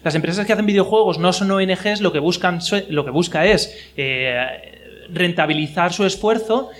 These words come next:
y al final, una de las cosas, por ejemplo, que yo más miedo tengo es que al final haya la mayor cantidad de videojuegos posible, o sea, el, el muy orientado a esa monetización, que al final está funcionando muy bien, ¿no? Como que saben ya cómo funcionan los patrones de consumo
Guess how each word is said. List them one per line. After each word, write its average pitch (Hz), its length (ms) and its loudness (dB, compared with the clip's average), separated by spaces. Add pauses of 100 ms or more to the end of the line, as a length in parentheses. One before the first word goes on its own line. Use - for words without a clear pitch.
y 170 120 0
al 156 120 2
final, 196 640 2
una 156 180 2
de 160 60 2
las 160 160 2
cosas, 214 280 0
por 151 120 -2
ejemplo, 185 400 0
que 143 100 -2
yo 151 120 0
más 175 180 0
miedo 185 220 2
tengo 202 260 -2
es 170 140 -2
que 196 80 -2
al 185 60 -2
final 180 340 -2 (280)
haya 196 380 0 (260)
la 165 300 0
mayor 156 300 0
cantidad 208 340 0
de 202 120 0
videojuegos 202 640 0
posible, 220 380 -2
o 180 40 2
sea, 151 160 0
el, 147 140 -4
el 147 400 2 (260)
muy 196 240 2
orientado 233 920 0
a 175 120 2
esa 190 160 0
monetización, 170 800 0
que - 80 -2
al 156 100 2
final 180 280 0
está 220 180 0
funcionando 185 440 0
muy 147 200 -6
bien, 196 240 0
¿no? 254 200 -4
Como 156 200 -2
que 151 260 -2 (100)
saben 220 520 0
ya 226 240 2
cómo 208 180 4
funcionan 202 720 2
los 147 180 0
patrones 190 460 0
de 214 80 2
consumo 240 560 2